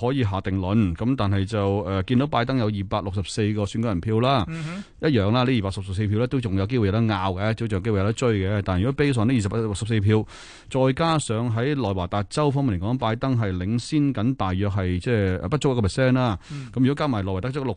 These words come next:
Speaker 1: 票嚟講，就已經足夠二百七十票㗎啦。咁所以呢，市場方面嚟講就覺得，咦，真係有機會呢，可以見到一個清晰啲嘅選舉嘅，嘅
Speaker 2: 嘅結果。
Speaker 1: 結果啦。咁啊，再加上就係話希望拜登上台嚟講嘅話呢，亦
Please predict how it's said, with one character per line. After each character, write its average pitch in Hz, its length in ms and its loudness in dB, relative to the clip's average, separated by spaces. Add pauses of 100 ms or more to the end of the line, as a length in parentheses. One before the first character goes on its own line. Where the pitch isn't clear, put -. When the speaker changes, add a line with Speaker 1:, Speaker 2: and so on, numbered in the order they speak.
Speaker 1:
票 120 180 2
嚟 95 80 2
講， 104 140 -2
就 117 100 -2
已 90 60 -2
經 113 240 2
足 123 140 -4 (100)
夠 101 180 -2
二 90 40 -4
百 98 80 -6
七 110 100 -6
十 107 60 -2
票 92 220 -2
㗎 90 120 -2
啦。 95 200 0 (420)
咁 117 100 0
所 127 160 0
以 117 140 2
呢， 127 120 4
市 110 140 -2
場 87 100 -4
方 127 120 0
面 92 120 2
嚟 87 60 -4
講 107 80 0
就 107 100 0
覺 104 100 -2
得， 117 120 2
咦， 135 260 4
真 165 160 -4
係 127 200 0
有 113 140 0
機 151 180 -2
會 110 160 0
呢， 131 160 0
可 120 120 0
以 123 100 2
見 107 200 0
到 110 120 0
一 120 40 0
個 113 80 0
清 123 180 -2
晰 113 120 -2
啲 123 160 -2
嘅 104 40 2
選 101 220 0
舉 107 180 2
嘅， 98 440 0
嘅 95 400 0
Speaker 2:
嘅 - 60 -6
結 107 100 0
果。 - 20 2
Speaker 1:
結 160 80 -4
果 107 180 4
啦。 117 140 0 (380)
咁 107 180 2
啊， 98 380 2
再 127 140 0
加 147 160 0
上 120 200 -2
就 113 80 -2
係 101 140 0
話 101 260 0
希 147 120 4
望 104 280 0
拜 113 160 0
登 135 140 -2
上 107 160 -2
台 95 80 0
嚟 85 160 -2
講 107 200 -2
嘅 123 40 0
話 107 100 2
呢， 117 120 2
亦 110 100 0